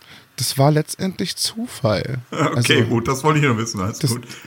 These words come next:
Speaker 1: ne, also so, so fing es an. Und dann <laughs> irgendwann, also wir haben dann auch nicht mehr gezüchtet so richtig, sondern das, wir haben dann,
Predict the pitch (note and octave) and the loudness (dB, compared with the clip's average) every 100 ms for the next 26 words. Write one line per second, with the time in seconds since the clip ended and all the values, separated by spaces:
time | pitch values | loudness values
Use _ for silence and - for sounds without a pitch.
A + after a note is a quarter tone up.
0 | - - A#2+ D3+ C#3 C3+ D#3 E3+ D#3+ - | -16 -2 2 4 4 4 2 2 0 2
1 | D#3+ B2 - C3 A2+ - - - - - | 2 0 2 2 2 -2 -8 -20 -20 -20
2 | _ - A#2+ - B2+ C3 C3+ B2 B2+ - | _ -2 0 2 4 4 2 0 -4 -8
3 | - - - _ - C#3 - C#3+ - A#2+ | -20 -20 -20 _ -2 -2 2 0 2 0
4 | B2+ B2 C#3+ C#3+ F#2+ B2 C3+ B2 A#2 A#2 | 2 2 2 2 2 0 0 0 0 0
5 | - - - - - F3+ - D#3 C#3+ D#3+ | 0 0 0 -2 0 -2 0 0 0 -2
6 | - E3+ - C3+ C3+ B2+ B2 A2+ - A2+ | -4 -6 0 2 2 2 -2 -4 -8 -10
7 | G2+ A2+ A2 A#2 B2 B2 | -12 -10 -6 -2 0 0